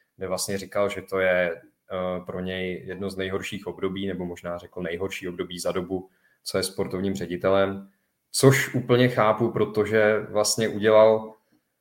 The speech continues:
eh, zásadní krok v létě, vzal zahraničního trenéra, což byla věc, po který, eh, upřímně, hm, řada expertů i nás novinářů volala, i fanoušků. Eh, byla to jedna z věcí,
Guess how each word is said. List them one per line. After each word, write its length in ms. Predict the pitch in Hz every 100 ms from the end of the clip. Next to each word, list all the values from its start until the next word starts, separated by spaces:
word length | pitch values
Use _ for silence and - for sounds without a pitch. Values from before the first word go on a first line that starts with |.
| 101
eh, 240 | 98 95
zásadní 580 | 92 110 107 123 117 117
krok 440 | 117 123 131 127
v 60 | 127
létě, 640 | 131 123 123 127 127 117 - -
vzal 300 | 101 101 104
zahraničního 640 | 104 107 110 110 - 110
trenéra, 480 | 104 104 107 110 110
což 200 | - 104
byla 200 | 107 101
věc, 200 | 98 95
po 160 | - 98
který, 460 | - 101 101 98 - _ _ -
eh, 200 | 95 92
upřímně, 720 | 78 - 104 101 104 104 101 _ -
hm, 240 | 95 92
řada 220 | 92 104 107
expertů 540 | 101 - 110 107 107
i 60 | 101
nás 260 | 104 101
novinářů 520 | 104 101 101 101 101
volala, 440 | 90 92 107 107 110
i 100 | 95
fanoušků. 680 | - 98 110 - - 107 107
Eh, 800 | _ _ _ _ 92 95 95 -
byla 240 | 92 101
to 120 | 98
jedna 240 | 101 95 101
z 60 |
věcí, 640 | 95 95 - 98 95 95